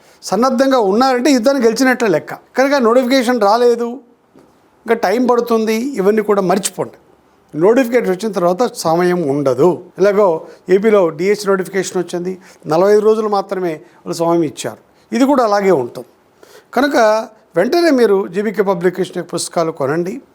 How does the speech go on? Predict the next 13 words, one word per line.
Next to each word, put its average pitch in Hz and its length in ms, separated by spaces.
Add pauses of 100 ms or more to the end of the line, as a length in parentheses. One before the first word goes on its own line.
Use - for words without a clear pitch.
(240)
అలాగే 160 440 (280)
ఈ 180 40
యొక్క 170 160
ఆన్‌లైన్ 240 580
కోర్స్ 180 280
కూడా 156 360 (260)
తప్పకుండా 175 420
తీసుకోండి. 143 580 (220)
ఇందులో 190 240
అద్భుతమైన 196 640
యొక్క 151 460 (220)
వీడియోలు 151 300
ఉన్నాయి. 113 220